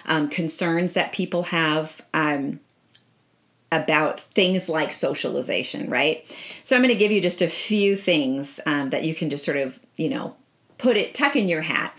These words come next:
Uh, when someone expresses their concern about socialization,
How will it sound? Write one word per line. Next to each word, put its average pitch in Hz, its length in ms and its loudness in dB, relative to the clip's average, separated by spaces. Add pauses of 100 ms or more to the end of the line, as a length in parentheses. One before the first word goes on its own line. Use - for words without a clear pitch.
(380)
Uh, 175 320 4 (880)
when 208 180 2
someone 214 360 2
expresses 196 500 0
their 170 120 2
concern 156 560 -2
about 147 260 0
socialization, 143 840 -2